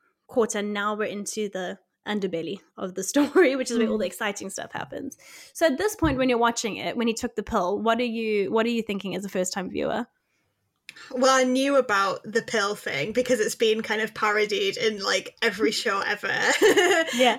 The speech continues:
Speaker 2: Um, but I mean, the point where you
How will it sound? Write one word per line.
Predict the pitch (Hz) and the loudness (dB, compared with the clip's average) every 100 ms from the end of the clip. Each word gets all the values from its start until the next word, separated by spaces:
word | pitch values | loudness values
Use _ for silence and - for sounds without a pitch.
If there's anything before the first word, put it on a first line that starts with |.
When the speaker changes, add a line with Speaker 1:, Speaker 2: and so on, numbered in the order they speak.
| - | 2
Speaker 2:
Um, | 240 226 220 214 - - - 262 | 4 6 4 -2 -10 -18 -2 2
but | 233 | 4
I | 247 | 6
mean, | 262 254 233 - | 6 6 4 -2
the | 214 226 | -2 -2
point | - 240 240 233 226 | 2 4 4 2 2
where | 220 214 | 2 2
you | 208 214 202 190 | 0 2 4 4